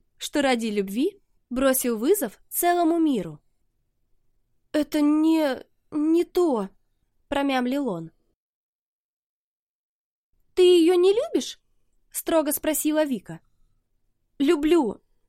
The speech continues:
моментально покраснел Чунтао. "Но во мне нет ничего особенного, и моя госпожа вряд ли разделяет мои чувства".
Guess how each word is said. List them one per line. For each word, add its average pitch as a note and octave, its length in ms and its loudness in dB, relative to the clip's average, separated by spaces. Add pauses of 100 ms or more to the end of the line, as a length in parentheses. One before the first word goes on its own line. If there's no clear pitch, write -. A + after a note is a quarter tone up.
(300)
моментально C4 640 0
покраснел A#3+ 540 -4
Чунтао. G#3 600 -8 (920)
"Но D4+ 200 6
во D#4 140 6
мне E4 200 4
нет F4 280 2
ничего A3+ 420 -4
особенного, G3 720 -2 (280)
и D4+ 80 2
моя D4+ 260 4
госпожа D4 440 0
вряд E4 300 0
ли G#3+ 120 -2
разделяет B3 580 -2
мои A3+ 240 -4
чувства". F#3+ 540 -8